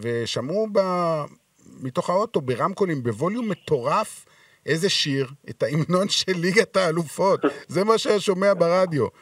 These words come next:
או ב-, ב-, לא יודע, ספוטיפיי. אז, אה, הוא סיפר, "זה השיר שאני שומע מאז שהייתי ילד קטן. זה השיר הכי אהוב עליי, זה השיר של ליגת האלופות." אז, אה, שמע, אולי הוא עוד יזכה השנה ב-,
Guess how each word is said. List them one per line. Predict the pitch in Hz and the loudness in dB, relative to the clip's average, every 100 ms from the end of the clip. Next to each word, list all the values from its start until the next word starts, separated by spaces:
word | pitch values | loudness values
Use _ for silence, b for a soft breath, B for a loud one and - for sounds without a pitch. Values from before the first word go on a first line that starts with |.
| - | 0
או | 123 | 0
ב-, | 120 120 117 | 2 0 2
ב-, | 117 110 104 | 0 0 0
לא | 110 | 2
יודע, | 135 117 101 | 2 2 0
ספוטיפיי. | - 127 143 120 104 B B B B B - | -2 -2 0 2 2 B B B B B -10
אז, | 104 95 95 | -4 -4 0
אה, | 123 123 117 117 110 - _ _ - | 0 2 2 0 -2 -6 _ _ -10
הוא | 120 | -8
סיפר, | 131 117 233 277 151 | -6 0 2 2 0
"זה | 107 | 0
השיר | 156 175 | 0 -2
שאני | 202 196 | -4 -4
שומע | 196 202 | -2 -2
מאז | 190 196 | -2 0
שהייתי | 196 175 | -2 -2
ילד | 202 196 | -4 -2
קטן. | 202 196 165 95 | -4 -2 -2 0
זה | |
השיר | 123 - 202 - | -2 -2 -8 -10
הכי | 147 214 233 | -8 -2 0
אהוב | 214 214 | 2 0
עליי, | 233 254 269 | 0 0 -2
זה | 139 139 | -2 -2
השיר | 135 165 | -2 -4
של | 151 | -6
ליגת | 127 120 110 | -4 -2 -2
האלופות." | 104 101 - 76 _ B B B B - | -4 -6 -12 -16 _ B B B B -16
אז, | 85 92 85 110 | -12 -12 -8 -4
אה, | 113 | -4
שמע, | - 135 | -4 -4
אולי | 123 117 123 | -4 0 2
הוא | 151 | 2
עוד | 175 | -2
יזכה | 180 - 208 | -4 -2 -2
השנה | 214 185 143 | 0 0 0
ב-, | 113 110 107 | 0 0 -2